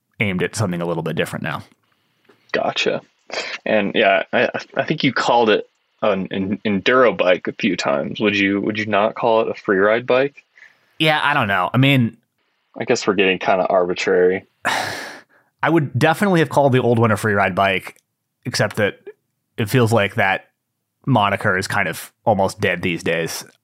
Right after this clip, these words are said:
Speaker 1: The new one, I mean, maybe it's a, a new school free ride bike. I don't know. It sort of feels somewhere in between to me, I guess. Like, it wouldn't be crazy to start show up and start racing some enduros on it, especially if you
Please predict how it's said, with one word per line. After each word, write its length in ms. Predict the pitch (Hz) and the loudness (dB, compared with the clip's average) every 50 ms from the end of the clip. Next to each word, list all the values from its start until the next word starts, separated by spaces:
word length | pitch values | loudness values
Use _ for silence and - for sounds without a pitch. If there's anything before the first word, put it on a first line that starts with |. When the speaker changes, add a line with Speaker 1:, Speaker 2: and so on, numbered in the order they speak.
| _ _ _ _ - | _ _ _ _ -2
Speaker 1:
The 100 | 151 151 | 2 4
new 160 | 160 180 208 | 4 6 6
one, 320 | 226 233 233 214 190 160 117 | 4 4 4 2 2 2 2
I 60 | 151 | 4
mean, 240 | 151 156 151 147 139 | 4 4 4 4 4
maybe 320 | 151 165 175 170 180 165 | 4 4 4 4 4 2
it's 140 | 151 139 - | 2 2 2
a, 240 | 151 131 123 110 - _ _ _ - - | 2 2 2 0 -2 _ _ _ -12 -4
a 120 | - 143 131 | 0 2 4
new 200 | 120 120 120 123 | 6 6 6 4
school 320 | 117 - - 131 127 123 | 4 4 2 4 4 4
free 200 | 113 - 143 127 | 2 2 2 4
ride 220 | 127 127 127 131 113 | 4 4 2 2 2
bike. 420 | 127 127 127 131 127 - - - - | 4 4 4 2 0 -4 -12 -10 -4
I 120 | - 117 | -2 0
don't 120 | 113 107 101 | 0 0 0
know. 260 | 87 82 82 - - _ _ _ _ _ _ - | 0 -2 -2 -4 -8 _ _ _ _ _ _ -8
It 100 | - 151 | -6 -4
sort 260 | 147 - - 165 160 156 | -2 2 2 2 2 2
of 60 | 135 | 2
feels 200 | - 147 131 - | 2 2 2 4
somewhere 280 | - 127 117 120 110 | 4 2 4 4 2
in 60 | 101 95 | 0 0
between 320 | 92 90 - 101 95 85 | -2 -4 -2 -2 -2 -2
to 60 | 92 | -2
me, 140 | 87 78 71 | -4 -4 -4
I 80 | 73 78 | -6 -6
guess. 400 | 73 76 - - - - - - - | -4 -6 -6 -6 -8 -12 -16 -12 -8
Like, 380 | - - 80 69 - - - _ - - - - - _ | -6 -4 -4 -6 -8 -14 -20 _ -20 -20 -20 -20 -20 _
it 200 | - - - 135 | -16 -8 -2 2
wouldn't 260 | 139 139 147 143 147 | 4 4 4 4 4
be 80 | 131 131 | 4 4
crazy 300 | - - 127 123 113 113 | 2 2 2 2 2 0
to 60 | 107 | 0
start 320 | - - 117 - - _ _ - - - _ _ _ _ _ - | 0 0 0 0 -2 _ _ -20 -20 -20 _ _ _ _ _ -4
show 160 | - - 135 | 0 2 2
up 60 | 117 | 2
and 100 | 120 113 | 2 0
start 160 | - 131 120 | 0 0 0
racing 280 | 113 117 120 - 117 104 | 2 0 2 2 2 2
some 140 | 104 117 113 | 4 4 4
enduros 340 | 107 107 113 110 110 107 110 | 4 4 4 4 4 4 4
on 180 | 110 104 107 | 2 2 2
it, 120 | 107 104 - | 2 0 -2
especially 400 | - - 113 107 98 - 110 98 | -2 -2 -2 -2 0 0 -2 -2
if 120 | 92 - | -2 -2
you 260 | 104 98 95 95 92 | -2 -2 -2 -2 -6